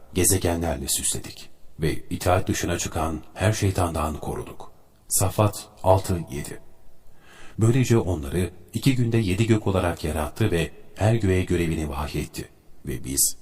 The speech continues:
yakın semayı kandillerle donattık. Bozulmaktan da koruduk. İşte bu aziz, alimin takdiridir. Fussilet on iki.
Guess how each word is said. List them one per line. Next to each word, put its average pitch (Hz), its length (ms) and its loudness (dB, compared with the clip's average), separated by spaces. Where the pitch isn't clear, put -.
yakın 117 380 4
semayı 87 440 2
kandillerle 82 680 0
donattık. - 560 -6
Bozulmaktan 98 680 4
da 71 120 -6
koruduk. - 500 -8
İşte - 300 0
bu 73 240 -2
aziz, 104 560 2
alimin 80 440 0
takdiridir. - 760 -8
Fussilet 104 580 2
on 85 140 -4
iki. - 280 -10